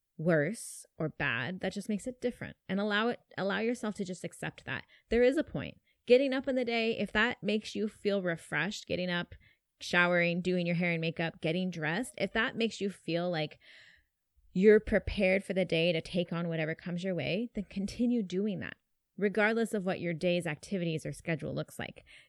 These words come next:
Do the things that allow you to see that there are, there's a reason, there's a point for you to do that. But also create some reasons for you to look forward to. Create something that,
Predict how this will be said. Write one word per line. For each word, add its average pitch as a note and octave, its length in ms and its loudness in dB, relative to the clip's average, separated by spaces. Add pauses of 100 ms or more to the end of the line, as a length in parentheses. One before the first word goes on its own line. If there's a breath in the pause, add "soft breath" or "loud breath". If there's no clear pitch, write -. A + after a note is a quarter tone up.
Do A#3+ 180 2
the D4 120 -2
things A3+ 360 0
that E3+ 200 -2
allow E3+ 280 -2
you F3 200 -4
to E3+ 140 -10
see F3 440 -4 (340 soft breath)
that E3+ 340 2
there F3+ 200 4
are, E3 380 0
there's G3+ 260 0
a A3+ 60 0
reason, F3 380 -2
there's F#3+ 160 -2
a B3 80 0
point B3 420 -2 (720)
for - 120 0
you G#3+ 140 6
to F#3+ 80 4
do G3+ 160 2
that. D3 200 0 (320 soft breath)
But G#3+ 100 0
also A3+ 540 0
create A#3 480 0
some F#3+ 180 -2
reasons D3+ 640 -4
for - 60 -2
you F3+ 180 2
to F#3+ 80 4
look F3 180 2
forward D#3+ 440 0
to. - 280 -8
Create A3+ 380 0
something E3 520 -4
that, D3+ 320 -2